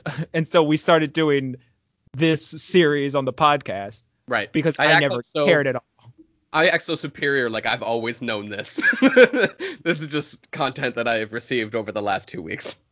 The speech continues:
Speaker 1: I'm, I'm sure once we're done this segment of the podcast, I will never refer to them as Graboids, and they will be Tremors from now on,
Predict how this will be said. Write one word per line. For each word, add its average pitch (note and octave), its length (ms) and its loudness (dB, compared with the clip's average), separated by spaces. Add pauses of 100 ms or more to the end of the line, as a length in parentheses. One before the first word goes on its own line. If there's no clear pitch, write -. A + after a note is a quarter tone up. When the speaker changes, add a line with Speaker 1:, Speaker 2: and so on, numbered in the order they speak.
Speaker 1:
I'm, D#3+ 420 0
I'm D3 180 -2
sure E3 340 -2
once D3 280 -4
we're C3+ 120 -4
done D3 440 -2
this C#3+ 380 -4 (360)
segment D#3 500 0
of C#3 180 0
the C3 80 -6
podcast, C#3+ 680 2 (300)
I D3 120 6
will D3 140 2
never D3+ 340 4
refer D3 320 4
to C#3 100 -4
them C3 140 0
as B2+ 120 -4
Graboids, C3 580 2
and D#3+ 120 6
they F3+ 80 6
will F#3 120 6
be F#3+ 100 4
Tremors G3 380 4
from D3+ 180 -2
now D3 240 2
on, D#3 160 0